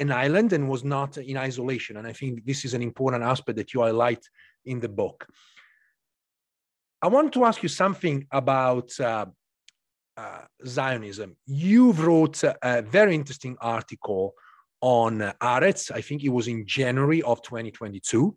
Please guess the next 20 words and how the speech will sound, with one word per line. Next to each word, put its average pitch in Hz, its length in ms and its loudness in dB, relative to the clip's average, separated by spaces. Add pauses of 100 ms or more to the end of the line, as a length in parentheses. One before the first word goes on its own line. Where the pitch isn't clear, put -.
(400)
and 120 160 -6
there's 123 220 -2
a 127 60 0
link 127 420 -2
on 113 140 -10
your 107 120 -6
website. 131 540 -2 (800)
How 247 220 6
nineteenth 214 440 2 (100)
century 156 300 0
Western 135 420 -2
archaeologists 139 1000 2
made 151 260 -2
Jerusalem 120 640 -4
a 110 80 -6
Zionist 101 460 -6
dream, 135 320 0 (760)
which 139 180 -6
in 143 60 0
a 139 60 -2